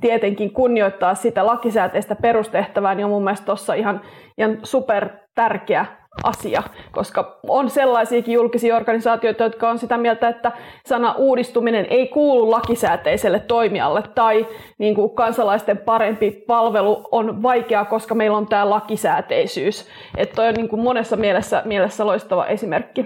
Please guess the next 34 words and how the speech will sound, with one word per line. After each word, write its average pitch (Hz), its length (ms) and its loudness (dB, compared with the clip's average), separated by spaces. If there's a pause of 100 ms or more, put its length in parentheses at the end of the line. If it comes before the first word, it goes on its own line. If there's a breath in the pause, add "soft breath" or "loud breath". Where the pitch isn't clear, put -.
Myös 320 200 0
siinä 294 200 2
mielessä, 220 420 0
että 220 180 -2
en 226 100 2
olisi 240 160 -2
ikinä 240 200 -2
kuvitellut 226 600 0 (260 loud breath)
hekottelevani 220 680 0
ääneen 208 480 0 (440)
vero-, 208 400 0 (120)
veroaiheisille 202 840 2
postauksille. - 840 -2
Enkä 254 220 0
siis 240 160 -2
tarkoita 240 360 0
meidän 262 340 0
tekemistä, 247 480 0
vaan 277 160 2
sitä 269 220 -4
sisäsyntyistä 208 920 -2 (320 loud breath)
tekemistä. - 560 -4
Että 226 160 -6
jo 240 120 2
lause 262 320 2
sinänsäkin 240 640 0
on 220 60 2
jotenkin 220 300 0
<laughs> - 20 4
mun 494 100 2
mielestä - 280 -2
ihan, 233 220 0 (280 loud breath)
että 202 160 -4
nauran 220 500 0